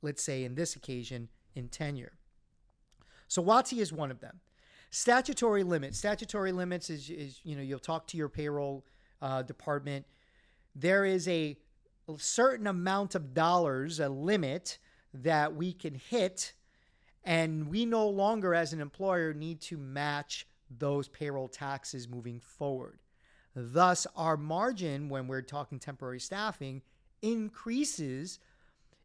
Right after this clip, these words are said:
if that person working at that job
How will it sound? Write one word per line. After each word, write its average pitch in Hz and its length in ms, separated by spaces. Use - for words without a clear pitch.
if 190 260
that 180 300
person 220 500
working 196 380
at 185 160
that 180 180
job 156 480